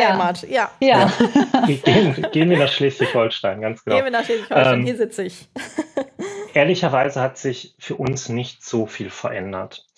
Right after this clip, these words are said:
Speaker 3: Ähm,
Speaker 1: Okay.
Speaker 3: Care for Future kann unter, äh, verschiedenen Gesichtspunkten aufgesetzt werden, ne? Also als Beispiel, zum Beispiel der Auftrag in Rheinland-Pfalz war, möglichst viele Schülerinnen und Schüler zu gewinnen.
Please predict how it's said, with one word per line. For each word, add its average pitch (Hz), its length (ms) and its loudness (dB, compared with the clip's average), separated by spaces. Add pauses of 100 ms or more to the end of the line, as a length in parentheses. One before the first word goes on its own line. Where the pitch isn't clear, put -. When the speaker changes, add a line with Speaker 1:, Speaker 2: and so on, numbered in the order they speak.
(420)
Speaker 3:
Ähm, 120 280 4
Speaker 1:
Okay. - 200 2
Speaker 3:
Care 131 120 -2
for 123 80 -10
Future - 420 -6
kann 147 380 0
unter, 127 1040 0
äh, - 40 -20
verschiedenen 156 360 0
Gesichtspunkten 135 560 -4
aufgesetzt 107 580 -2
werden, 90 340 -2
ne? 190 160 -2
Also - 200 -6
als 110 200 -2
Beispiel, 107 380 -2
zum 110 140 -6
Beispiel 110 180 -4
der 104 140 0
Auftrag 131 420 -2
in 107 80 -8
Rheinland-Pfalz 107 760 0
war, 113 160 2
möglichst 123 500 -2
viele 113 140 -8
Schülerinnen 107 340 -8
und 92 80 -12
Schüler 110 220 -4
zu - 140 -14
gewinnen. 95 340 -8